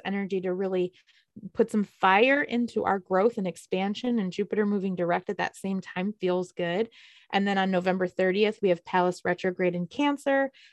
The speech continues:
and we have the first quarter moon in Pisces. Now we round out twenty twenty-two, which feels wild to talk about, right? It's a year from now. December twenty twenty-two,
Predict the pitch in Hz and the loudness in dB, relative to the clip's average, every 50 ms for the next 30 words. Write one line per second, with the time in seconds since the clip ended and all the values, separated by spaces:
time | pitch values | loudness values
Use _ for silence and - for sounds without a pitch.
0 | _ - 190 190 190 180 175 180 175 - - 180 175 - - - - 196 185 185 | _ -4 -2 2 2 2 2 0 -2 2 4 4 4 2 -2 -4 -2 -2 0 0
1 | 185 185 185 180 175 170 165 - - 170 156 160 - - - - - - _ _ | 0 0 0 0 -2 -2 -4 -4 -4 -4 -4 -4 -6 -12 -14 -14 -16 -18 _ _
2 | - - - - _ 208 202 208 208 208 208 190 220 226 254 294 349 330 - 269 | -20 -20 -20 -6 _ 4 4 4 4 2 2 2 4 4 4 4 4 6 6 6
3 | 269 262 - - 233 226 226 233 233 - - 214 214 214 226 226 - - 170 - | 4 4 0 0 0 2 2 2 0 0 0 0 2 2 0 -2 0 0 2 2
4 | 90 - - _ _ _ _ _ _ _ _ _ _ _ _ _ _ _ - - | 2 0 -6 _ _ _ _ _ _ _ _ _ _ _ _ _ _ _ -4 -2
5 | 277 - - - 262 214 202 196 190 196 202 196 185 - 196 - 185 160 - - | -2 0 4 6 6 6 8 8 6 6 6 4 2 0 0 2 0 0 0 -2
6 | - - - - - 160 170 180 - 220 214 233 247 226 226 - 165 160 - - | -2 -2 0 2 2 2 2 2 0 0 6 8 8 8 8 4 -2 -4 -4 -8
7 | - - - _ - - - _ _ _ _ 226 220 - - 240 247 262 285 302 | -10 -14 -14 _ -20 -20 -20 _ _ _ _ 0 0 4 4 4 4 6 4 4
8 | 302 302 - - 240 233 226 226 - - 220 208 208 196 - - 175 147 - - | 2 0 -2 0 0 2 2 0 -2 -2 -2 -2 -2 -4 -4 -2 -2 0 0 -2
9 | - | -6